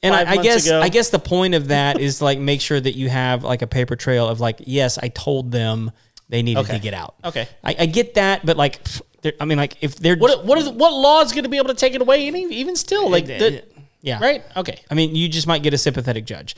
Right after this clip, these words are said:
Speaker 2: Maybe.
Speaker 1: Okay, here's the one that I actually think makes sense for
Speaker 2: Okay.
Speaker 1: the, this whole situation. Use smart locks.
Speaker 2: Oh yeah, that, I will tell you that whenever you use smart locks, you can change the code without changing the locks.
Speaker 1: Yep.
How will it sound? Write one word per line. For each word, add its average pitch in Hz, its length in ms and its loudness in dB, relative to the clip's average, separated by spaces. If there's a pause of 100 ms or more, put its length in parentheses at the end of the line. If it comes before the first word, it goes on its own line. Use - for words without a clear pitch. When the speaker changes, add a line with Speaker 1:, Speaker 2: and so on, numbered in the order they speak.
(120)
Speaker 2:
Maybe. 104 180 -6
Speaker 1:
Okay, 143 200 2
here's 269 280 -2
the 247 100 0
one 156 320 2
that 139 180 -2
I 160 160 2
actually 170 360 0
think 127 300 -6
makes 123 380 -2 (180)
sense 120 460 -2
for 120 60 -8
Speaker 2:
Okay. 123 200 -2
Speaker 1:
the, - 80 -16
this - 160 -6
whole 170 200 2
situation. - 560 -4 (540)
Use 151 240 2
smart 120 260 -2
locks. - 380 -8 (480)
Speaker 2:
Oh 156 260 2
yeah, 131 420 -2
that, 175 380 -6 (100)
I 175 100 2
will 196 180 2
tell 196 280 2
you 131 320 -4
that 127 480 -4
whenever 175 680 -4
you 156 220 -8
use 160 300 -6
smart 170 280 -2
locks, 117 380 -4
you 147 100 -4
can 151 200 -10
change 156 300 -4
the 117 100 -8
code 156 260 -2
without 127 260 -4
changing 127 300 -6
the 110 80 -8
locks. - 560 -8
Speaker 1:
Yep. - 320 -2